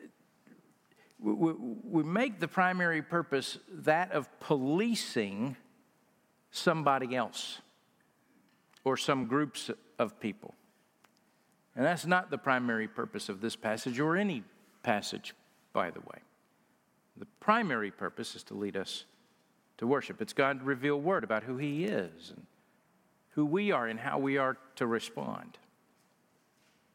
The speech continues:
And so I would say the primary purpose is not to point a finger or to think, "You know what, uh, but twenty people need to hear this and get in line with whatever." That would be a,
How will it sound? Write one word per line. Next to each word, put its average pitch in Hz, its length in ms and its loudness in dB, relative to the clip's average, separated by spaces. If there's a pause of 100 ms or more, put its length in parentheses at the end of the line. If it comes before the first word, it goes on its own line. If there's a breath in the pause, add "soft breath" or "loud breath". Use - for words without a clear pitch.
(160)
And 101 140 -10
so 123 180 2
I 113 100 4
would 107 180 -2
say 202 320 2
the 143 100 -4
primary 156 500 2
purpose 135 380 0
is 170 140 0
not 233 520 2
to 180 80 0
point 170 360 0 (320 loud breath)
a 143 100 6
finger 240 540 2
or 185 160 2
to 156 100 -8
think, 151 240 0
"You 190 120 2
know 185 180 2
what, 190 240 2
uh, 170 300 0
but 123 100 -6 (240)
twenty 180 240 2
people 160 320 2
need 123 160 2
to 120 60 -2
hear 127 180 2
this 143 260 0
and 107 240 -2 (440)
get 165 180 4
in 185 140 4
line 143 500 2
with 104 180 -4
whatever." 131 640 0 (600 loud breath)
That 131 160 6
would 131 120 -4
be 170 140 4
a, 170 80 2